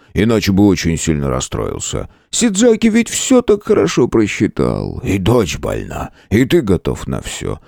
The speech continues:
Тебе ведь и платили жалкие крохи, лишь бы от голода не помер».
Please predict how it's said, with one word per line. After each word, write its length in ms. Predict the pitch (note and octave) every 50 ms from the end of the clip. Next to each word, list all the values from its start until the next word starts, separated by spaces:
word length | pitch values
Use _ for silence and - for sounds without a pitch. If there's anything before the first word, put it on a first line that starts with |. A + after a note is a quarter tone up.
| _ _ -
Тебе 240 | - G#3+ G3+ A3+ A#3
ведь 200 | G#3+ G#3+ - -
и 40 | A3
платили 500 | - A3+ A#3 - - - B3 B3 A3+ -
жалкие 520 | C#3+ D#3 E3 D#3+ D#3+ E3+ - - - -
крохи, 560 | - - D3+ C3+ A#2+ B2 - F#2+ F2+ C#2+ A#2+ -
лишь 300 | - C#3+ F3+ G#3 G#3 F3
бы 200 | E3 F3 G#3 G#3
от 100 | G3+ F#3+
голода 440 | D3+ A#2+ A#2+ A2 G2+ G2+ G#2 G2+ G2
не 180 | G#2+ A2+ A2+ A2+
помер». 500 | - - A#2+ A2 G#2+ A2 G#2+ G2+ F#2+